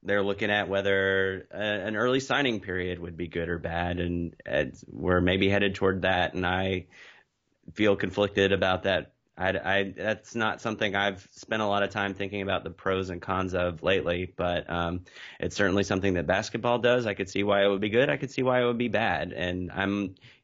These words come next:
almost always coming at this from a, would it be good or bad for the players because, you know, uh, versus the coaches and the programs, because they have,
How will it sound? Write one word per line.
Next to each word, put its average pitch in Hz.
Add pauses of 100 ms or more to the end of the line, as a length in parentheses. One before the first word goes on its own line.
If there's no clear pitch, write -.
(120)
almost 120
always 110
coming 101
at 95
this 95
from 95
a, 90
would 95
it 87
be 90
good 90
or 90
bad 90
for 87
the 85
players 85
because, 85
you -
know, 78 (340)
uh, 87
versus 95
the 95
coaches 92
and 90
the 85
programs, 90
because 82
they 90
have, 92